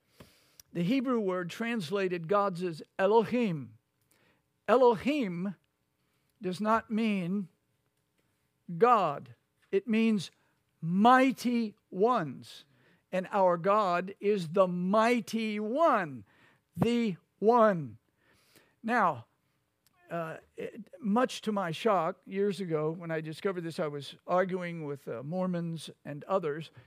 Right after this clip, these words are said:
They love to go to those passages where, where created beings are called gods. <clears throat> Now, bec-, and they, they can do so because the Bible does this.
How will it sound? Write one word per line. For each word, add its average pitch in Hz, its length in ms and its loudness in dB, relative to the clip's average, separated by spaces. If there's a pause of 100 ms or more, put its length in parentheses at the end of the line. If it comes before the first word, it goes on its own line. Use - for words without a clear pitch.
They 165 100 -8
love 185 200 0
to 170 80 -8
go 165 140 -2
to 180 80 -6
those 170 220 -6
passages 170 800 -8 (420)
where, 185 460 0 (500)
where 190 400 0 (180)
created 202 720 0
beings 190 420 -8
are 185 80 -4
called 180 340 -6
gods. 160 680 -6
<clears throat> - 1160 -20 (960)
Now, 220 340 -2
bec-, 208 540 -10
and 202 160 -6
they, 185 180 0
they 180 200 -6
can 170 120 -6
do 240 160 -6
so 196 220 -6
because 208 240 -10
the 175 80 -6
Bible 180 320 -2
does - 260 -8
this. - 380 -16